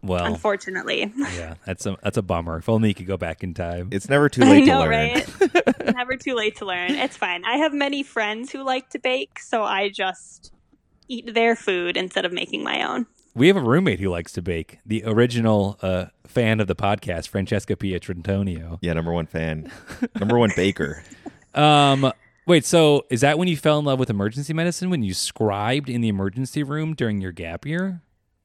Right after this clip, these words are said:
Speaker 2: No, I actually fell in love with emergency medicine in college when I was volunteering in an emergency room. I was just looking for any sort of clinical volunteering that I could get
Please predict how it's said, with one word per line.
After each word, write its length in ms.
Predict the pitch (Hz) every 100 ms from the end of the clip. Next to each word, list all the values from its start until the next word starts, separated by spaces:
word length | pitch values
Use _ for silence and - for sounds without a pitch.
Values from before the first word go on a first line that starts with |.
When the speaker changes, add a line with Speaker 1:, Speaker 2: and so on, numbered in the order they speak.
| _ -
Speaker 2:
No, 320 | 247 247 254
I 140 | 240 220
actually 460 | 226 226 - 240 269
fell 300 | 262 226 214
in 80 |
love 240 | 208 202 202
with 160 | 214 208
emergency 460 | 196 190 196 214
medicine 560 | 202 190 190 - 190 180 185
in 140 | 196 190
college 640 | - 226 214 196 180 - 196
when 180 | 196 185
I 720 | - 180 180 180 185 190 -
was 520 | 185 180 180 185 - -
volunteering 640 | 185 190 202 254 202 185
in 80 | 180
an 80 | 175
emergency 500 | 175 170 - - -
room. 240 | - -
I 140 | - 196
was 120 | 190
just 180 | 220 214
looking 320 | 233 - 214
for 160 | - 214
any 300 | 202 208 202
sort 280 | - 208
of 220 | 190 185 -
clinical 460 | 269 220 214 214
volunteering 760 | 196 196 190 196 202 196 190 190
that 100 | 190
I 80 | 185
could 200 | 208 196
get 220 | 190